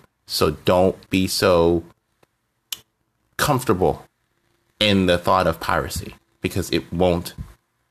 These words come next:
always be there. But please tell me what you guys think. Do you guys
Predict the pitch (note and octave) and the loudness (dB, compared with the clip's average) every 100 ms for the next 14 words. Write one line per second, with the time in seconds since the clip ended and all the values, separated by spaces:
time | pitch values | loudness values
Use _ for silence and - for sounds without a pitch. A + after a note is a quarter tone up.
0 | _ - G2 F2+ E2 D#2 D#2+ - - F2 | _ 0 2 4 4 2 -2 -8 -4 -4
1 | C#2+ G#1+ G1+ - _ _ _ - _ _ | -2 -4 -6 -8 _ _ _ -20 _ _
2 | - - - - C#3 - C3+ D3+ F#3 G3 | -14 -14 -8 -2 0 0 2 2 2 0
3 | - E3 D#3 D3 A#2 - A2+ G2+ F2 E2 | 0 2 4 4 4 2 2 2 0 0
4 | - - B2+ F3+ F#3+ - - G2 G2+ G#2 | -4 0 2 2 0 -8 -2 2 2 2
5 | F#2+ F#2 F#2+ - | 2 2 2 0